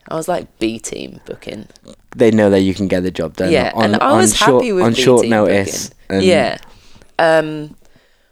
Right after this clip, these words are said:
Speaker 1: I remember doing Kylie once, and, like, I think the entire squad was like, "B team." I hope they're not, I hope no one else that was in that <laughs> cast is like,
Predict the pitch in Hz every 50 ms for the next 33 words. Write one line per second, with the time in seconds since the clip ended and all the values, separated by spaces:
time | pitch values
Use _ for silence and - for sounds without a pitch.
0 | _ _ _ _ _ _ _ - - 180 170 175 180 175 170 160 - 156 151 147
1 | 151 - 151 147 147 151 151 147 143 143 135 131 - - - 143 143 139 135 131
2 | - - - - - 170 - - 196 202 - 170 147 135 135 - 135 135 131 123
3 | - - - - 123 123 123 - - - - - - 113 104 - - _ _ _
4 | _ _ _ - 113 107 117 - - - - 60 - - - _ _ _ _ _
5 | _ _ _ _ _ _ - 143 143 139 147 143 - 135 131 123 120 123 - -
6 | - 147 143 143 139 - - _ - - 139 131 127 123 117 117 - 131 - -
7 | - 117 - 117 - 120 120 117 - - - - 156 127 156 165 220 - - 170
8 | 160 143 156 135 113 117 143